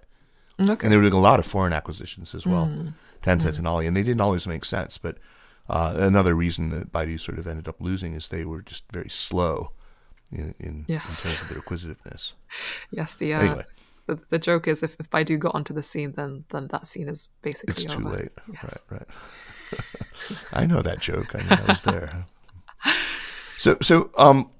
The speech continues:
Speaker 2: y-, you, you have a lot of other, uh, stuff in, in your various letters that, that
Speaker 1: Mm.
Speaker 2: you talk about, you know, like fandoms, and maybe we don't have time to get into that, but I have a couple of questions that I really wanna put to you. And I, I, maybe we can end with, with this, but it's, it's so interesting to me.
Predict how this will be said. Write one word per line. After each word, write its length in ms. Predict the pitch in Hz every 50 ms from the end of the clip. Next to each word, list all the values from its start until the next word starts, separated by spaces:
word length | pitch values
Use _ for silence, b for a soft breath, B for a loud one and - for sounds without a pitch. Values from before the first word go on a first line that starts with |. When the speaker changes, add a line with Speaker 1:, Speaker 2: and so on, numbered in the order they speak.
| - - - - - -
Speaker 2:
y-, 80 | - -
you, 460 | - 120 127 127 110 - 165 160 -
you 160 | - 147 175 175 170
have 140 | 156 135 120
a 40 |
lot 200 | 104 107 113 113
of 80 | 107 101
other, 340 | 104 98 98 95 95 98 67
uh, 140 | 92 95 95 -
stuff 280 | - - 107 92 -
in, 100 | 101 92
in 220 | 87 - 92 87 87
your 180 | 87 87 87
various 380 | 82 76 87 87 87 82 - -
letters 360 | 85 87 87 87 82 82 -
that, 120 | - 82 80
that 220 | 185 196 196 165
Speaker 1:
Mm. 40 | 85
Speaker 2:
you 60 | 87
talk 240 | - - 90 90 -
about, 240 | 95 90 85 85 -
you 60 | 95
know, 60 | 85
like 160 | 85 82 - -
fandoms, 720 | - - 98 90 87 85 85 85 85 85 82 85 85 -
and 100 | 92 85 B B B B B B -
maybe 80 | 101
we 140 | 92 92 104
don't 100 | 98 90 95
have 120 | 87 -
time 180 | - 92 87 85
to 80 | - -
get 160 | - 92 90
into 220 | 90 87 87 -
that, 180 | 92 92 87 -
but 120 | - - B B B B B
I 60 | - -
have 80 | 370 392
a 60 | -
couple 240 | - - - 131 110
of 100 | - -
questions 460 | - 107 104 101 - - 90 85 -
that 80 | 95
I 20 | 90
really 220 | 90 92 95 95
wanna 240 | 90 87 85 82 80
put 200 | - - 82 -
to 100 | - -
you. 120 | - - - b b b b b b b b -
And 160 | 107 101 101
I, 100 | 101 104
I, 140 | - - 117 113 -
maybe 200 | 110 110 104 -
we 80 | 107 98
can 160 | - 95 80
end 180 | 82 92 85
with, 240 | 82 82 80 - -
with 180 | - 85 80 -
this, 220 | 87 82 78 -
but 200 | - - 76 - B B B B B B B B -
it's, 220 | - 107 - -
it's 160 | - - 98 -
so 320 | - - - 95 - 151
interesting 400 | 143 - - 104 - - 90 80
to 60 | 85
me. 160 | 85 85 85